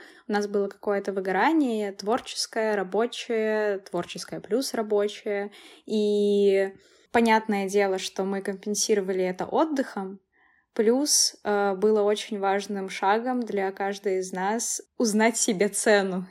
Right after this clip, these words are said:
Типа, Ариша говорила, что она попросила гораздо большую оплату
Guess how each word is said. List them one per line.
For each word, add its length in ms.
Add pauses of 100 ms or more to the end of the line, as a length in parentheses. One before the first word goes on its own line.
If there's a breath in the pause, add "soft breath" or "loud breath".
Типа, 840
Ариша 440
говорила, 480
что 460
она 240
попросила 600
гораздо 440
большую 640
оплату 640